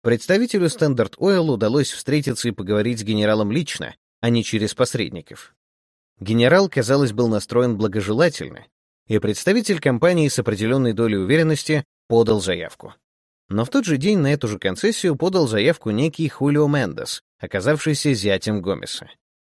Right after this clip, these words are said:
Он по случайному стечению обстоятельств получил концессию и сразу продал ее другой компании. В конце концов, Standard Oil of New Jersey все-таки приобрела территорию приличных размеров.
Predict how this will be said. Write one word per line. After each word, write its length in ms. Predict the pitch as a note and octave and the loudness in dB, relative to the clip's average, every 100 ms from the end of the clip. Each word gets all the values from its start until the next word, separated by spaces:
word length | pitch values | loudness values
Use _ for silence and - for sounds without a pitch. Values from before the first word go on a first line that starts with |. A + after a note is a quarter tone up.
| _ - | _ 0
Он 160 | A3 B3+ | 2 2
по 140 | E3 | 0
случайному 560 | - A#2+ D3 C3+ A#2 G#2+ | -2 0 2 2 2 -2
стечению 460 | - G#2 A2+ F#2 | -4 -2 -2 -2
обстоятельств 680 | E2+ - D3+ G#3 F#3 - - _ _ - | -6 -2 0 0 -2 -6 -14 _ _ -4
получил 380 | A#2+ D3+ C4 B3 | 0 2 0 0
концессию 680 | C#3 A#2 G#3 - - F#3+ | -2 0 -2 -2 0 0
и 80 | C3+ | 0
сразу 400 | - D#3+ A3 F#3+ | 0 2 2 0
продал 380 | C#3+ E3+ E3 C#3+ | 0 2 2 0
ее 260 | C3+ C3+ | 0 0
другой 320 | B2 A2 G2+ G2+ | 0 0 0 0
компании. 640 | G#2 F#2 D#2 A1+ A1+ - _ _ _ _ _ | -2 -4 -8 -10 -20 -20 _ _ _ _ _
В 100 | - | -4
конце 280 | D3+ F3 C4+ | -2 0 0
концов, 360 | F3+ C3+ F#3+ | 0 0 -2
Standard 380 | E3 D3+ D3 - | -2 -2 -2 0
Oil 220 | A#2+ A2+ G2+ | 0 2 0
of 60 | - | -4
New 120 | F2+ | -2
Jersey 420 | C#3 F#3 - D#3+ _ _ | 0 0 -2 -4 _ _
все-таки 360 | - F3+ E3+ D#3+ | -6 -4 -2 0
приобрела 540 | D#3 D3 D3 D#3 B2 | 2 4 4 2 2
территорию 480 | - G2 B2+ D3 C3+ | 0 -2 0 0 0
приличных 520 | G#2+ F#2+ G2 - F#2+ | -2 -2 -4 -4 -2
размеров. 540 | G2 F#2+ E2 - - | -2 -2 -6 -8 -16